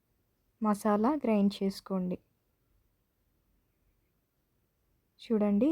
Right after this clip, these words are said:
ఇలా మెత్తగా గ్రైండ్ చేసుకొని పక్కకు పెట్టేసుకోండి. నెక్స్ట్ స్టవ్ on చేసుకొని ఒక ప్రెషర్ కుక్కర్ పెట్టుకొని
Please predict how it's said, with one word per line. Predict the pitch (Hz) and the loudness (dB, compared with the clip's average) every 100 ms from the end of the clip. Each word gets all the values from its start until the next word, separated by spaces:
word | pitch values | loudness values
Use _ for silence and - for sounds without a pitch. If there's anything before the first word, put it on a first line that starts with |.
| 285 | 2
ఇలా | 233 208 | 2 2
మెత్తగా | 202 - 208 208 240 | 0 0 -2 0 0
గ్రైండ్ | 220 196 190 202 | 0 0 2 0
చేసుకొని | 202 196 - 202 240 - _ _ _ _ | -2 -4 -4 -2 -2 -6 _ _ _ _
పక్కకు | _ 208 202 202 | _ -6 -4 -6
పెట్టేసుకోండి. | 196 190 190 - 190 180 - _ _ _ _ _ _ _ _ _ _ _ _ _ _ _ _ 220 | -4 -4 -6 -6 -6 -6 -8 _ _ _ _ _ _ _ _ _ _ _ _ _ _ _ _ -2
నెక్స్ట్ | 247 - | -2 0
స్టవ్ | 233 208 214 | 2 4 4
on | 220 226 | 4 2
చేసుకొని | 214 202 - 202 202 311 330 | 0 -4 -4 0 2 2 0
ఒక | 220 - | -2 -2
ప్రెషర్ | 202 202 208 | 0 2 0
కుక్కర్ | 208 208 202 196 | -2 -2 -4 -4
పెట్టుకొని | - - 196 233 | -6 -2 0 2